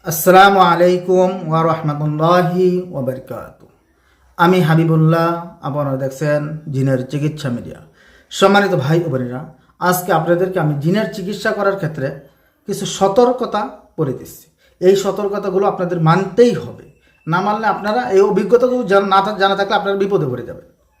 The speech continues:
সম্মানিত ভাই, সেই উদ্দেশ্যে আজকের আমার এই ভিডিওটি বানানো। তাহলে চলুন কথা না বাড়িয়ে আজকের মূল বিষয় নিয়ে আলোচনা করা যাক। সম্মানিত ভাই, কথাগুলো খেয়াল করে শোনেন।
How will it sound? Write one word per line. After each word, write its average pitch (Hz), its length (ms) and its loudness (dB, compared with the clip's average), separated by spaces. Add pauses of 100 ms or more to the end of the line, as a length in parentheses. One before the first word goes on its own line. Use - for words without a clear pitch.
(300)
সম্মানিত 262 360 4
ভাই, 269 140 4
সেই 220 160 -2
উদ্দেশ্যে 180 360 2
আজকের 165 300 -4
আমার 156 220 -2
এই 139 60 -6
ভিডিওটি 139 360 -4
বানানো। 147 300 -4
তাহলে 180 300 0
চলুন 190 220 -4
কথা 175 240 -4
না 180 60 -2
বাড়িয়ে 196 360 2 (360)
আজকের 180 380 0
মূল 156 160 4
বিষয় 151 280 -2
নিয়ে 170 140 -4
আলোচনা 139 380 -8
করা - 200 -16
যাক। - 220 -20 (400)
সম্মানিত 240 500 4
ভাই, 151 380 -2 (380)
কথাগুলো 202 380 0
খেয়াল 233 360 4
করে 151 140 -2
শোনেন। - 280 -16